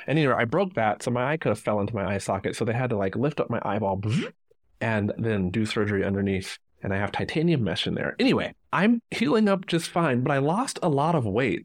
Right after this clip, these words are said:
Most people would say, actually, my friends here in Mexico where I live told me, <laughs> "You gain weight when you just lay in bed for weeks on end," which is what I had to do for my eye to heal.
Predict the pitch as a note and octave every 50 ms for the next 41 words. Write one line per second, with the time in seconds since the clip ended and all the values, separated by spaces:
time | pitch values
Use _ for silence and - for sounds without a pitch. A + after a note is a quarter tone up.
0 | - - C3+ F#3 C4 A#3+ - - F#3 - F3+ E3 D#3+ D#3+ E3 _ - - C3+ B2+
1 | - - D#3 C#3+ C#3 C#3 C#3 - C#3 C3+ - - C#3 C3 B2+ B2 A#2 A#2+ - D3+
2 | C#3+ C#3+ C#3+ C#3+ C3+ A#2 A2 G#2 G#2+ C3+ D#3+ - - - - G#2+ F#2+ G2 F#2 E2+
3 | E2+ A#2+ E3+ F#3 C3 A#2+ A#2+ - C#3+ D#3 C#3 C3+ B2+ - - - G3+ F#3+ - _
4 | _ _ _ _ _ - - D#3+ G3+ G#3+ G3 F#3+ E3 E3+ B3 D4 F4 F#4 E4 G3
5 | D#3 C3+ A#2+ A2+ - - D3 C#3 C#3 C#3+ C#3+ C#3 C3+ C#3+ C3+ - - B2+ B2 C3
6 | C#3+ D3+ D#3 C#3+ C3+ B2+ B2 C3+ C#3 C3 A#2+ A#2+ A2 - - B2+ A#2 A2 A2 B2
7 | C3 D3 C#3 - - C3 B2 B2 F2 C3 B2+ A2 G2+ G2+ A2 A2+ A#2 A2 A#2+ A#2+
8 | B2+ B2 B2 A#2+ A2 A2+ - - G2 C3 C#3 C3 G2 F#2 G2 - _ _ _ _
9 | - - A2+ G#2 G2+ G2 - G2 G#2 G2+ - - G#2 G2+ E3 F3+ E3 F#2 E2+ -